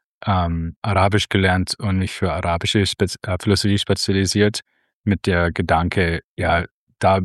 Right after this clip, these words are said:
gibt es bestimmt was zu tun. Und da hatte ich auf jeden Fall recht. Aber, äh, jetzt, ähm, <clears throat> würde ich sagen, die Motivation ist etwas anders geworden, ähm,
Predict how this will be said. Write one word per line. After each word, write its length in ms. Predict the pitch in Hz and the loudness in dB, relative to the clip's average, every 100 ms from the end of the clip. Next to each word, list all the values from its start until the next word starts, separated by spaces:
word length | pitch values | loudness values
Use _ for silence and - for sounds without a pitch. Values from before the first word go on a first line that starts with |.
| 98 - | -4 -4
gibt 220 | 104 - | -4 -2
es 100 | 90 | -4
bestimmt 480 | - - 120 113 98 | -4 0 0 0 0
was 220 | 95 - | -2 -2
zu 100 | 98 | -4
tun. 420 | - 101 107 139 - _ _ - | -4 -2 0 -2 -6 _ _ -4
Und 160 | 104 98 | 0 2
da 80 | |
hatte 180 | 90 92 | 2 0
ich 100 | 92 | -2
auf 160 | 87 - | -2 -2
jeden 220 | 90 85 | -2 -2
Fall 180 | 85 82 | -2 -2
recht. 420 | 87 - - - _ _ - | -4 -6 -10 -12 _ _ -4
Aber, 260 | 107 107 104 - | 0 0 0 -4
äh, 100 | 127 | -2
jetzt, 380 | 123 139 - - | 0 0 -2 -2
ähm, 340 | 113 101 92 92 | 0 2 0 -2
<clears throat> 40 | - | 0
würde 360 | 143 123 113 | 2 6 6
ich 80 | 107 | 4
sagen, 240 | - 107 98 | 2 2 2
die 80 | |
Motivation 580 | 95 98 104 95 - 98 | 0 -2 -2 -2 0 -2
ist 120 | 92 | -2
etwas 400 | - 104 95 - - | -6 -4 -2 -2 -2
anders 440 | 92 92 95 - | -2 0 0 0
geworden, 560 | 104 98 104 113 131 139 _ _ _ _ - - | -2 2 2 2 -2 -4 _ _ _ _ -6 0
ähm, 360 | 90 87 82 | 0 0 -4